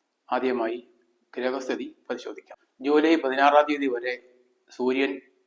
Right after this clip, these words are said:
മിഥുനം രാശിയിലും അതിനുശേഷം കർക്കിടകം രാശിയിലും സ്ഥിതി ചെയ്യും. വ്യാഴം മിഥുനം രാശിയിലും ബുധൻ കർക്കിടകം രാശിയിലും സ്ഥിതി ചെയ്യുന്നു. ഇരുപത്തിയാറാം തീയതി വരെ ശുക്രൻ ഇടവൻ രാശിയിലും അതിനുശേഷം മിഥുനം രാശിയിലും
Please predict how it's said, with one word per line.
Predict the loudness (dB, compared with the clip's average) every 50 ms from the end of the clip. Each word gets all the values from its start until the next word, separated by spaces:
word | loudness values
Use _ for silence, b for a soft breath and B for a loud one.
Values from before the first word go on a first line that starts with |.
| _ -12
മിഥുനം | -8 -4 0 0 0 2 0 -2
രാശിയിലും | -2 -2 -4 -6 -6 -6 -8 -14 _ _ _ _ _ _ _ _ _ _ _ _ _ _ _ -12
അതിനുശേഷം | -10 -8 -8 -6 -6 -4 -4 -4 -2 -4 -4 -4 -6 -12 -12 -10
കർക്കിടകം | -10 -8 -4 -2 -2 0 0 -2
രാശിയിലും | -4 -6 -8 -12 -10 -10 -12 -12 _ _ _ -20
സ്ഥിതി | -20 _ -16 -14 -14 -14
ചെയ്യും. | -16 -18 -20 _ _ _ _ _ _ _ _ _ -4 0
വ്യാഴം | 4 6 8 8 8 8 6 2 0 -6 -8 -16 _ -10
മിഥുനം | -4 2 2 4 4 4 2
രാശിയിലും | 0 0 -2 -4 -4 -4 -6 -10 _ _ _ _ _ _ _ _ _ _ _ _ _ _ _ _ _ _ _ _ -4
ബുധൻ | -2 0 0 2 0 0 -2 -2 -4
കർക്കിടകം | -6 -4 -2 0 2 2 4 2
രാശിയിലും | 2 0 -2 -6 -8 -8 -8 -10 _ _ _ -20
സ്ഥിതി | _ _ -10 -8 -8
ചെയ്യുന്നു. | -8 -10 -12 -16 -20 -20 _ _ _ _ _ -4
ഇരുപത്തിയാറാം | 0 2 2 4 4 6 6 8 8 8 6 6
തീയതി | 4 2 2 2 -2
വരെ | 0 0 0 -2 -2 -4 -10 -16 -10
ശുക്രൻ | -10 -6 -4 -2 -2 -2 -2 0
ഇടവൻ | 2 2 2 2 2 0
രാശിയിലും | -2 -2 -2 -6 -6 -6 -6 -12 _ _ _ _ _ _ _ _ _ _ _ _ _ _ _ _ _ _ -6
അതിനുശേഷം | -2 2 2 2 2 2 0 0 0 2 2 0 0 -2 -10 -18 _ _ _ -8
മിഥുനം | -6 0 0 2 2 4 2
രാശിയിലും | 2 0 -4 -10 -10 -12